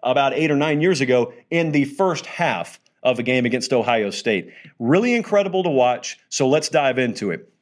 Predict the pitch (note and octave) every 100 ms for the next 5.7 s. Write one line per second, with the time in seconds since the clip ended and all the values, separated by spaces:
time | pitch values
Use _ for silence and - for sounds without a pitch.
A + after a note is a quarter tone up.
0 | _ E3 G#3+ E3+ D#3 F3+ G#3+ F#3+ C#3+ B2
1 | A2 A2 E3+ F3+ A2 F2+ G#2+ A2 F#2 F#2
2 | F#2+ D3+ C#3+ D3+ C#3 D3 C#3+ A#2+ G2 D3
3 | G#3 E3 A#2+ G#2 G2+ A2 - - _ _
4 | D3+ G3 A3+ F#3 E3 C#3+ B2 - D#3+ D#3
5 | C3+ - C#3+ B2 G#2 G2+